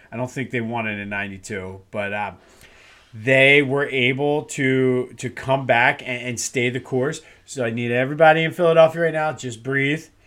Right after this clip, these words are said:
It's going to be okay. We have two more games in Philly no matter what. We need to win at least one of them. If we win two of them, we don't have to go back to Atlanta. So there you have it.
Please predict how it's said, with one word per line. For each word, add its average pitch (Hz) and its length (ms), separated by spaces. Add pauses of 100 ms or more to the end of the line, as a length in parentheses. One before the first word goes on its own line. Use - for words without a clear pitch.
(380)
It's 107 200
going 120 420
to 135 100
be 139 160
okay. 147 600 (500)
We 120 140
have 120 240
two 143 200
more 156 220
games 151 420
in 151 200
Philly 147 340
no 135 180
matter 135 380
what. 131 400 (720)
We 127 380
need 131 360
to 143 180
win 131 380
at 151 380
least 190 360
one 214 240
of 123 120
them. 107 320 (760)
If 113 120
we 127 80
win 135 220
two 175 180
of 175 140
them, 180 400
we 131 120
don't 139 140
have 143 160
to 131 60
go 131 100
back 131 260
to 131 120
Atlanta. 104 400
So - 240
there 120 240
you 123 200
have 107 200
it. 87 140